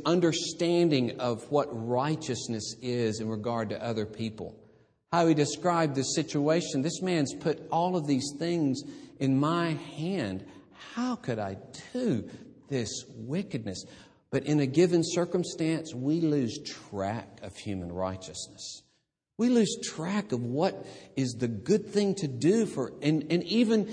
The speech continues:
lose track that there are other people <laughs> in the world almost,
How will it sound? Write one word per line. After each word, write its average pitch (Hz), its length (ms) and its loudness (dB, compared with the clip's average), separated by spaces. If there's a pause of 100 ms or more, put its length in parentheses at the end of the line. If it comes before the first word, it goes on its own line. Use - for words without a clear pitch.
(140)
lose 208 360 6
track 214 400 -2
that 202 180 4
there 202 240 2
are 202 280 0
other 180 240 0
people 185 500 -6
<laughs> 123 140 -4
in 147 80 0
the 135 140 -4
world 120 540 -4
almost, 90 720 -10